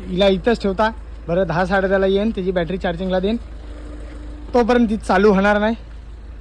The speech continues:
चला, बाय. चला, पोचलो दुकानामध्ये. सगळा मावरा लावून झालेला. मावरा तर लय भारी आहे, लय भारी म्हणजे लयच भारी आहे. या साईडला मस्त रावसत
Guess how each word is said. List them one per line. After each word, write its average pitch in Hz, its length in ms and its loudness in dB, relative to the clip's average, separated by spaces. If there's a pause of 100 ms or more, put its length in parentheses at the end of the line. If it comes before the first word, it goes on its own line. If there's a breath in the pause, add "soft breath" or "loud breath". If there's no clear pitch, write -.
(140)
चला, 151 200 -2
बाय. 165 180 0 (1500)
चला, 131 180 -2 (2000)
पोचलो 214 380 4
दुकानामध्ये. 226 460 2
सगळा 208 260 2
मावरा 214 260 4
लावून 208 280 4
झालेला. 208 340 2 (300)
मावरा 196 320 2
तर 214 60 2
लय 185 280 4
भारी 220 240 4
आहे, 214 120 2
लय 220 80 4
भारी 202 180 2
म्हणजे 196 260 -2
लयच 196 200 0
भारी 196 200 0
आहे. - 340 -2
या 190 60 2
साईडला 202 220 2
मस्त 196 200 0
रावसत 202 460 2